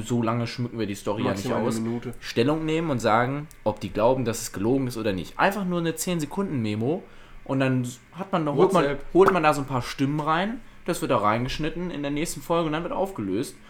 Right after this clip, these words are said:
Speaker 1: Und die Leute, die das richtig haben, die kommen ganz groß raus, ne? Und die anderen, äh, werden zur Lachnummer, würde ich sagen.
Speaker 2: Ja, die, deshalb ja auch ins, die können ins Verderben rutschen.
Speaker 1: <laughs> Ja.
Speaker 2: Also ein Sprungbrett, man kann überall hinspringen.
Speaker 1: Ja, aber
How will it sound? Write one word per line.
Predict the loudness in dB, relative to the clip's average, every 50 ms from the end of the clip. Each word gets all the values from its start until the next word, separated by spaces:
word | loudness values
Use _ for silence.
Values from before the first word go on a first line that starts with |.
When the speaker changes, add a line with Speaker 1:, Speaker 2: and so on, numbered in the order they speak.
| -16 -14 -12 -8
Speaker 1:
Und | -6 -2
die | 0 2
Leute, | 2 4 4 4 2
die | 2 0
das | 0 -2 -2
richtig | -6 -8 -8 -6 -2
haben, | 0 2 2 2 2 0 -4 -6 -8 -12 -18 -20 -20 -20 -16 -12 -8 -4
die | -2 -2 -2
kommen | -2 -2 -2 -2 0
ganz | -2 -2 -4 -4
groß | -6 -6 -4 -2
raus, | 0 0 0 0 -2 -6 -14 -20 -20 -20 -20 -20 -20 -12 -8
ne? | -6 -4 -4 -4 -6 -10 -18 -20 -20 -14 -10
Und | -8 -4 -2
die | -2
anderen, | -2 -2 -2 -2 -2 -2 -2
äh, | -2 -2 -2 -2
werden | -2 -4 -4 -6 -8
zur | -6 -4 -4 -4
Lachnummer, | -4 -4 -6 -6 -8 -10 -10 -12 -12 -14 -18 -20 -20 -18 -14
würde | -14 -14 -12
ich | -12
sagen. | -14 -14 -14 -14 -14 -10 -6
Speaker 2:
Ja, | -6 -6 -6 -6 -12 -12
die, | -10 -10 -10 -10 -12 -14 -18 -20 -20 -20 -20 -10 -6
deshalb | -4 -2 0 0 0 2 4
ja | 4 4
auch | 4 2 0
ins, | -2 -8 -10 -14 -14 -12
die | -6
können | -2 0 0 0
ins | 0 0
Verderben | -2 0 0 0 0 0 -2
rutschen. | -4 -2 0 2 4
Speaker 1:
<laughs> | 6 6
Ja. | 6
Speaker 2:
Also | 8 6 6
ein | 4 4 0
Sprungbrett, | -6 -4 0 2 4 4 6 4 4 2 2 0 -8 -10 -6 -6
man | -6 -2
kann | 0 2 4
überall | 4 4 4 2 2 -2
hinspringen. | -2 -4 -8 -8 -12 -12 -10 -10 -10 -6 -2
Speaker 1:
Ja, | -2 -2 0 0 -2
aber | -2 0 0